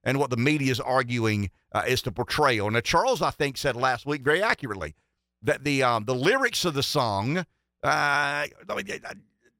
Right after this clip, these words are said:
not, not as offensive as the optic, the optic of the courthouse that had, you know, I mean, it was a part of racism. I mean, th-, there's no doubt about it. But I just, you, you, you're gonna have a hard time convincing me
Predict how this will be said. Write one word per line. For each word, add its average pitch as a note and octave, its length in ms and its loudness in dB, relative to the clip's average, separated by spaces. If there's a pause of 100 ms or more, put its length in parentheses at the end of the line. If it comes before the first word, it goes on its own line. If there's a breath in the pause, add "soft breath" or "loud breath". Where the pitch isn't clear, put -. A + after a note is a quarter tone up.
(560)
not, G#3+ 400 0
not G3 300 0
as D#3+ 180 -4
offensive D3+ 580 0
as B2+ 180 -2
the C#3 180 -4
optic, - 500 -4
the A#2+ 140 -2
optic C#3+ 360 0
of C3 60 -2
the B2 60 -10
courthouse B2 640 2 (420)
that A#2 120 4
had, A#2+ 540 2 (180)
you C#3 100 -2
know, A#2 200 4
I A#2+ 60 2
mean, B2 140 0
it C3 120 0
was B2+ 320 -4
a A#2+ 80 -2
part A#2 240 0
of C#3 60 0
racism. C3 680 0
I - 60 -8
mean, A2+ 80 -2
th-, B2 160 0
there's A#2+ 200 0
no B2+ 140 2
doubt C3 240 2
about C#3+ 320 2
it. B2 140 -4 (340)
But D3+ 120 2
I F3+ 100 4
just, F3+ 180 -2
you, E3 220 -2
you, E3 200 -2
you're D#3 120 -12
gonna G3+ 180 2
have F#3+ 100 4
a D#3 40 4
hard E3 240 0
time D3 180 0
convincing A#2 540 -2
me G#2+ 240 2